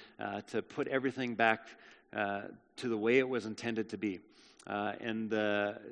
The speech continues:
the key part of that plan, uh, was the key part of where it went, uh, astray in the very beginning when man broke relationship with God. And so the beginning point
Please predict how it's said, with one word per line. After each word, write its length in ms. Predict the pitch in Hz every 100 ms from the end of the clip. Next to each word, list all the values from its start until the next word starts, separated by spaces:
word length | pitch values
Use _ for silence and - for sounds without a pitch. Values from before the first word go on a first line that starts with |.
| 104
the 60 |
key 260 | - - 107
part 300 | - 156 135
of 60 | 120
that 240 | 117 117
plan, 460 | 120 110 113 117 104 117
uh, 220 | 113 110
was 180 | 110 104
the 60 |
key 180 | 110 139
part 240 | - 135 127
of 60 |
where 140 | 120 123
it 80 |
went, 340 | 123 131 127 - - - - -
uh, 260 | 113 110 -
astray 420 | - - 143 139
in 100 | 139
the 80 | 123
very 200 | 135 135
beginning 480 | 120 147 143 104 104
when 200 | 113 110
man 280 | 120 123
broke 340 | 120 120 117 113
relationship 420 | 117 120 110 110
with 140 | 110
God. 280 | 117 110 120
And 200 | 117 107
so 160 | - 113
the 180 | 98 101
beginning 460 | 120 139 165 160
point 420 | - 127 113 107